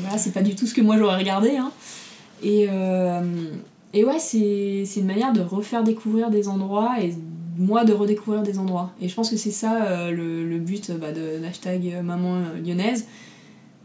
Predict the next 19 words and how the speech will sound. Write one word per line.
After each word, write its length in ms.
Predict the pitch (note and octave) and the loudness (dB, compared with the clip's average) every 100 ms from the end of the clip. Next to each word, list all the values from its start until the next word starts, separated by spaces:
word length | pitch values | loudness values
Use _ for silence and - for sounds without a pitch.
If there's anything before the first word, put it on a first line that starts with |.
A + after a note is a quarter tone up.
| - | -18
c'est, 500 | - - G#3+ G#3+ G#3 | -12 -2 4 4 4
euh, 120 | F#3 | 4
de 120 | F3 | 2
partager, 720 | E3+ F3+ - F3+ F3+ F#3 G#3 G3+ | 0 -4 -4 -2 0 2 2 4
euh, 540 | E3+ E3 D#3+ D#3 D#3 E2+ - - - - - - - - - _ - | 2 -2 -4 -8 -10 -12 -14 -16 -20 -20 -20 -20 -20 -20 -20 _ -8
ouais, 240 | F#3+ G#3 | -2 2
des 100 | G#3+ | 4
rencontres, 640 | F3 F3+ F3+ F#3+ G3 - F3+ | 2 0 -2 -2 -2 -4 -4
que 120 | F3+ | -4
ce 100 | F3+ | -8
soit 180 | - F#3 | -4 -2
avec 140 | F3 | -2
d'autres 180 | F3 F3 | -2 -2
mamans, 460 | F3+ F3 F3+ F#3 F#3 | -2 -2 -2 -2 -2
euh, 60 | F3 E3+ E3 E3+ F3 | -2 -2 -4 -6 -8
justement 320 | E3+ - F3 | -10 -6 -4
de 40 | F3+ | -2
la 60 | |
m-, 180 | E3 D#3+ | -4 -6